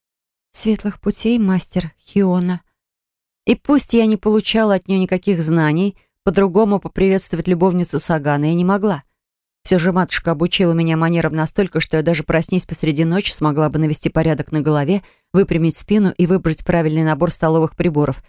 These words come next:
для морских устриц. «Что тебе нужно от Сагана, студентка?» В отличие от меня, чародейка не была так манерна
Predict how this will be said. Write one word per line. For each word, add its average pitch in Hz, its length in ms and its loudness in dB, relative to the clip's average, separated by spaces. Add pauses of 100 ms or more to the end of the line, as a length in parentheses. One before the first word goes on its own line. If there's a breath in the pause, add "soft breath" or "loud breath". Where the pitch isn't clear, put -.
(240)
для 165 120 4
морских 156 440 0
устриц. - 480 -6 (1300)
«Что - 320 2
тебе 156 320 0
нужно 165 380 0
от 175 100 -6
Сагана, 143 480 -2
студентка?» 131 800 -4 (480)
В 190 40 0
отличие 214 340 2
от - 80 -8
меня, 208 240 2
чародейка 190 520 0
не 190 120 0
была 202 200 2
так - 180 -4
манерна 156 520 0